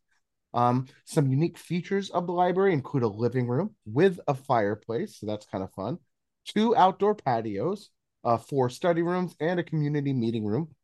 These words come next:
Pretty new stuff for libraries, not really, but, you know, let's, let's call it what you will. Um, children have obviously their own, uh, programming area and stuff, like the story time room, but there's also a room specific for teens in their own area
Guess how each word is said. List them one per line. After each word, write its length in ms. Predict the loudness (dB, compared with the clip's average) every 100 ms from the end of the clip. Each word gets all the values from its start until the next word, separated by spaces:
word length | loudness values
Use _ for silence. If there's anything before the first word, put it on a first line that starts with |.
| -2
Pretty 300 | 0 2 2
new 180 | 2 0
stuff 380 | -2 -4 -4
for 100 | -4
libraries, 500 | -6 -6 -8 -8 -8
not 220 | -10 -10 -6
really, 220 | -4 -4
but, 160 | -8 -8
you 100 | -4
know, 160 | -4 -6 _ -14
let's, 180 | -12 -10
let's 200 | -12 -8
call 180 | -6 -4
it 40 |
what 160 | -4 -6
you 100 | -8
will. 220 | -10 -12 _ _ _ _ 0
Um, 340 | 6 6 6 -6
children 640 | -2 2 4 4 2 0 -10 -10 -2
have 160 | 0
obviously 420 | 2 2 0 -2 -2
their 240 | -2 0
own, 240 | 0 0 -2 -4
uh, 140 | -4
programming 600 | -2 -2 0 0 0 0 0
area 340 | 0 0 -2
and 100 | -4
stuff, 280 | -4 -6 -6 -10
like 120 | -14
the 60 | -12
story 340 | -4 0 0
time 300 | 0 -4 -2
room, 160 | -4 -6 _ -20 _ _ 0
but 180 | 0 2
there's 220 | 0 0
also 360 | 0 0 0 0
a 120 | 0
room 240 | 2 2 0
specific 680 | -4 -8 -6 -6 -6 -8
for 180 | -6 -8 -8 _ _
teens 540 | 0 0 0 -6 -14 -20 _ _ _ -8
in 180 | -4 2
their 280 | 2 2 0
own 240 | 0 -2
area 380 | -4 -4 -4